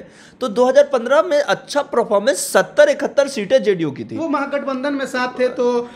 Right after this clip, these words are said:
Speaker 2: उनकी
Speaker 1: वो
Speaker 2: बहत्तर सीटें एक इकहत्तर आई थी और
Speaker 1: एक
Speaker 2: तकरीबन अस्सी सीटें के आसपास आरजेडी।
Speaker 1: आरजेडी की थी।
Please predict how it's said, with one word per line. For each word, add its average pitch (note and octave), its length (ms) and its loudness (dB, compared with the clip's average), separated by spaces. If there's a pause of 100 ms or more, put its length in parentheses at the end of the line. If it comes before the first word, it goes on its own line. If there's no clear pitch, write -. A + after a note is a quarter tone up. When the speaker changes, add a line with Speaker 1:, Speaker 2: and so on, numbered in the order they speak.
(120)
Speaker 2:
उनकी A#3+ 280 -6
Speaker 1:
वो G3 140 -2
Speaker 2:
बहत्तर C4 320 2
सीटें D4+ 240 -4
एक C#4+ 120 -4
इकहत्तर C4 320 -2
आई B3+ 140 0
थी D4+ 120 -6
और - 60 2
Speaker 1:
एक D#4+ 60 -2
Speaker 2:
तकरीबन C4+ 680 -4
अस्सी C#4 260 -4
सीटें C4 240 -6
के C4 60 -2
आसपास C4 360 -2
आरजेडी। A#3 440 -2
Speaker 1:
आरजेडी F3+ 340 2
की B2+ 120 -6
थी। G2+ 160 -12